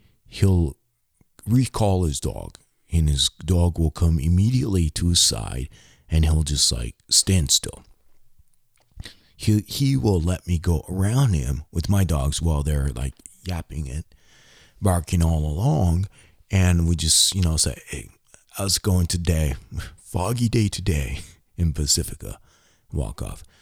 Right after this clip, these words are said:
So that's been the past, like, you know, over ten years. So today,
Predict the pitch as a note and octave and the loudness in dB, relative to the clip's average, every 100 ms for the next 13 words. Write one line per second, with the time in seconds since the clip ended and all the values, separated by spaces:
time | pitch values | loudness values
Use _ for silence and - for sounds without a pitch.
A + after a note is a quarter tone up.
0 | _ - C3+ F3+ - D3 C3 A#2 G2+ G#2+ | _ -6 -2 0 0 2 2 2 0 -4
1 | F#2 E2+ - D#2+ D#2 - F2 C#2+ C#2+ B1 | -4 0 0 0 -2 0 2 2 -2 -4
2 | - G1+ - - - - - _ _ _ | -6 -6 -10 -14 -18 -16 -16 _ _ _
3 | _ _ _ _ _ _ _ _ _ _ | _ _ _ _ _ _ _ _ _ _
4 | _ - - - - - _ _ _ _ | _ -20 -20 -20 -20 -20 _ _ _ _
5 | _ _ _ _ _ - - C3+ - D#2 | _ _ _ _ _ -8 -4 -2 -4 -4
6 | E2+ E2+ G2+ F2 D2 | -2 0 2 2 2